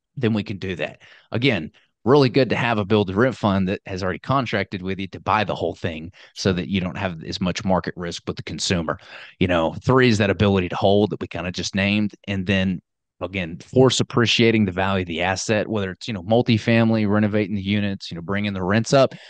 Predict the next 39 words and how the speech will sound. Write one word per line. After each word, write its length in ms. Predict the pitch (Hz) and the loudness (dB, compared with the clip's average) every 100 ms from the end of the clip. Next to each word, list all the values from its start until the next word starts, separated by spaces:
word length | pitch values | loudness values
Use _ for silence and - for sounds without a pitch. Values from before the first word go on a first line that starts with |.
| - | -10
you 100 | - | -2
need 180 | 104 113 | 0 0
to 60 | 123 | 0
be 140 | 110 | 0
able 180 | 110 101 | 0 0
to 60 | 92 | -4
have 260 | 101 98 | -6 -8
some 400 | - - 110 110 | -6 -4 -4 -4
control 580 | 107 98 - 101 98 95 | -6 -10 -6 -2 -2 -2
over 520 | - 92 92 95 95 95 - _ - | -2 -4 -2 -2 -4 -6 -16 _ -20
the 200 | - 87 | -18 -10
asset 460 | - 85 90 90 71 _ | -6 -4 -2 -4 -6 _
price, 400 | 90 82 76 - - | 0 0 -2 -6 -4
even 460 | 110 117 120 110 | -4 -2 -4 -4
no 100 | 113 | -4
matter 180 | 113 101 | -4 -4
what 320 | 98 101 110 - | -6 -4 -6 -6
interest 460 | 98 - 85 - | -8 -6 -6 -6
rates 280 | 85 - - | -6 -6 -6
do, 160 | 80 76 | -4 -4
right? 340 | 80 85 107 - | 0 0 0 0
You 80 | |
know, 100 | 92 | -2
despite 440 | 87 90 - 95 85 | 0 -4 -2 -2 -2
interest 400 | 85 - 90 - | -6 -8 -10 -6
rates. 280 | 78 - - - - _ _ - | -6 -6 -16 -18 -20 _ _ -4
And 200 | 107 101 | 2 4
then 440 | 104 98 92 101 - _ _ _ - | 4 4 2 0 -8 _ _ _ 2
you 40 | |
know, 120 | 104 95 | 4 4
we 80 | |
talked 280 | 98 104 95 | 4 2 2
about 220 | 87 90 | 0 0
the 140 | - 90 | 0 -4
end 100 | 90 | -2
buyer 220 | 85 82 | 0 0
lineup 320 | 80 78 78 | -2 -6 -6
and 140 | 85 78 | -6 -4
downside 420 | 80 82 - 73 | -4 -4 -4 -6